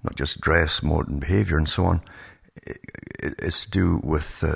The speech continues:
the state. The state wants con-, people to conform to whatever it wishes them to conform to. Even if it's a hundred and eighty degrees from it, it, it was before, it must conform, because individuality becomes a problem.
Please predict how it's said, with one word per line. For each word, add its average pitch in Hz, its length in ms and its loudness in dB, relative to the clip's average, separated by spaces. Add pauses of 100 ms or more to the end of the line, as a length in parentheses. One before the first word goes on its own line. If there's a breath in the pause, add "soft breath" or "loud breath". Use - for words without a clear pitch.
the 78 100 -2
state. - 480 -2
The 82 100 -2
state - 280 -2
wants - 300 -4
con-, - 340 -4
people 78 180 2
to - 100 -6
conform 78 580 0
to - 160 0
whatever 73 340 0
it - 120 -6
wishes 78 340 -2
them 78 140 -2
to - 100 -8
conform 71 500 0 (100)
to. 87 360 2 (720 loud breath)
Even 85 140 2
if 80 100 0
it's - 180 -2
a - 40 -2
hundred 76 260 0
and - 180 -4
eighty 78 200 -2
degrees 76 440 0
from 76 180 -2
it, - 300 -10
it, - 60 -8 (100)
it - 140 -10
was 73 220 -6
before, - 640 0 (460 loud breath)
it - 120 -8
must 80 220 -2
conform, 80 680 0 (520 loud breath)
because - 260 -2
individuality 78 1000 0
becomes - 460 -2
a - 60 -6
problem. 87 640 0